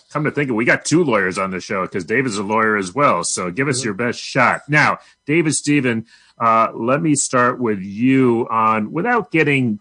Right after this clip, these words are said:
Speaker 1: too, too deep into the woods, but take us real quick through how does somebody like a Ed Lazier wind up? And I see he <laughs> has last, uh, as of, uh, as of just before showtime anyway, he has seventeen labor endorsements.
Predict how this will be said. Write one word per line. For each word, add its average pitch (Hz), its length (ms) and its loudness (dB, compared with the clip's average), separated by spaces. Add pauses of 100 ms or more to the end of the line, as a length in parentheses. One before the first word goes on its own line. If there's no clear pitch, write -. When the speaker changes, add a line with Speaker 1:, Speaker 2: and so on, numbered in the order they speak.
Speaker 1:
too, 285 340 2
too 139 220 4
deep 107 320 -4
into 104 240 -6
the 101 100 -2
woods, 101 320 -2
but 117 240 0 (520)
take 226 220 0
us - 180 0
real 147 160 4
quick 131 340 0
through 120 520 2 (300)
how 170 240 4
does 175 220 2
somebody 131 420 0
like 110 260 0
a 101 140 -6
Ed 113 180 -2
Lazier 104 460 0
wind 98 440 -2
up? 101 280 2
And 110 80 -4
I 113 80 2
see 185 220 2
he 160 220 4
<laughs> 143 120 4
has 131 260 0
last, 135 440 -2
uh, 123 40 -6
as 117 420 -2
of, 113 240 0
uh, 107 280 2 (800)
as 101 160 0
of 98 80 -2
just - 200 0
before 95 240 0
showtime 92 580 2
anyway, 90 400 -2
he 143 200 0
has 123 200 0
seventeen 139 1040 0
labor 107 300 2
endorsements. 92 880 -4